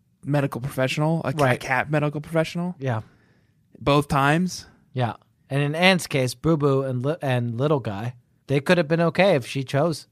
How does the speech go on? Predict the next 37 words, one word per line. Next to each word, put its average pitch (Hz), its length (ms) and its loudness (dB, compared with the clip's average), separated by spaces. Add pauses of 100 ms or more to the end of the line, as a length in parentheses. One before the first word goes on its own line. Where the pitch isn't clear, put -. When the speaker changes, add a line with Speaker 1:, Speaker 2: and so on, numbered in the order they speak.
(160)
Speaker 2:
She - 160 -10
could 127 80 -6
snapped 151 320 0
her 139 80 0
fucking 135 320 -4
fingers. 143 440 -8 (600)
Speaker 1:
Yeah. 90 240 -6
Speaker 2:
You 127 100 0
know? 147 220 -2 (960)
Speaker 1:
And 180 100 4
I 180 80 6
wish 190 240 6
that 180 260 4
could 180 120 2
have 175 80 2
been 170 100 2
true 165 200 0
for 160 140 -4
Bull 160 220 2
and 151 80 0
Meg, 170 240 -2
too, 170 180 -2
but 120 220 -4 (140)
it, 92 240 -6 (120)
it - 80 -6
Speaker 2:
It 123 100 -2
Speaker 1:
couldn't 143 120 -2
Speaker 2:
wasn't. 135 320 0
Speaker 1:
have 98 140 -12
been, 90 240 -12
no. 113 140 -8
Speaker 2:
And, 139 360 0 (320)
and, 160 340 0 (380)
and, 175 260 0 (380)
and 127 140 0
it 127 100 -2
wasn't 131 380 -4